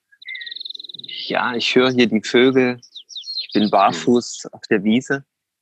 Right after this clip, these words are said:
Speaker 2: Mhm.
Speaker 1: Ich sehe meine Kinder, wie sie im Garten spielen. Das ist
Speaker 2: Mhm.
Speaker 1: Paradies,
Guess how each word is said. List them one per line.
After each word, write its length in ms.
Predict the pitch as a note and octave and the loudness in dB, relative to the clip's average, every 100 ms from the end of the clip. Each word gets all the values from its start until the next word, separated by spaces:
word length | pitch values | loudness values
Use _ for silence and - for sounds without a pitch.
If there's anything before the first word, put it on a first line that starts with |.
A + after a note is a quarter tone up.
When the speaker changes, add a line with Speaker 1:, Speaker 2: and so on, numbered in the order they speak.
| _ _ _ | _ _ _
Speaker 2:
Mhm. 300 | - - F2+ _ _ _ | -16 -14 -18 _ _ _
Speaker 1:
Ich 180 | - - | -20 -4
sehe 220 | A2+ G#2+ | 0 2
meine 260 | A2 G#2 G2+ | 0 -4 -4
Kinder, 400 | - B2 C3 B2 | -2 -2 0 0
wie 100 | A#2+ | 0
sie 300 | A#2 A2+ G#2+ | 2 0 0
im 100 | A2+ | 0
Garten 360 | G2+ - - | -2 -2 -6
spielen. 520 | - - G#2+ A2+ A#2+ A2+ _ - _ _ _ - | -10 -2 2 2 0 -10 _ -20 _ _ _ -18
Das 140 | - | -6
ist 180 | - F#2 | -4 -4
Speaker 2:
Mhm. 60 | - | -8
Speaker 1:
Paradies, 720 | - A#2+ A#2+ A#2 A2+ - - | -4 0 2 4 2 0 -10